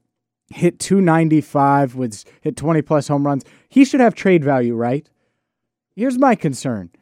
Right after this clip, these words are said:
is Scooter Gennett may not have the trade value we think.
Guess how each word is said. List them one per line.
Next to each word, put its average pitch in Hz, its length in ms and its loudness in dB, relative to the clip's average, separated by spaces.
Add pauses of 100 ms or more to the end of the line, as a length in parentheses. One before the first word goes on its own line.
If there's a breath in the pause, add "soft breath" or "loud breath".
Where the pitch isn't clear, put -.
(460)
is 170 460 -2 (160)
Scooter 214 380 2
Gennett 175 400 -2
may 160 180 0
not 147 180 0
have 143 140 0
the 135 60 -6
trade 131 240 -4
value 117 260 -2
we 104 100 -8
think. - 440 -14